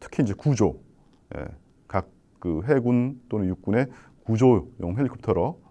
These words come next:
그렇게, 어, 그 확장이 됐습니다. 회전익기의 가장 중요한, 가장 그, 그 뚜렷한 이점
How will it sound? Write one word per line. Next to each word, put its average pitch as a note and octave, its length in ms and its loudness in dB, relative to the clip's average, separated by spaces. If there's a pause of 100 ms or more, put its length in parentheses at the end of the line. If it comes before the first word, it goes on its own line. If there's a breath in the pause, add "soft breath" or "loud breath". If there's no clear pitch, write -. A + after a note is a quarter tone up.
그렇게, F#2+ 380 -4 (280 soft breath)
어, - 420 -12 (440)
그 - 100 -10
확장이 A#2 400 2
됐습니다. C2+ 520 -6 (600 loud breath)
회전익기의 G3 480 6
가장 A#2+ 340 0
중요한, G#2 640 -2 (480)
가장 A2+ 480 -2 (180)
그, D2+ 320 -4 (460)
그 - 220 -12 (1300)
뚜렷한 D#2+ 480 -2 (120)
이점 F2 360 -4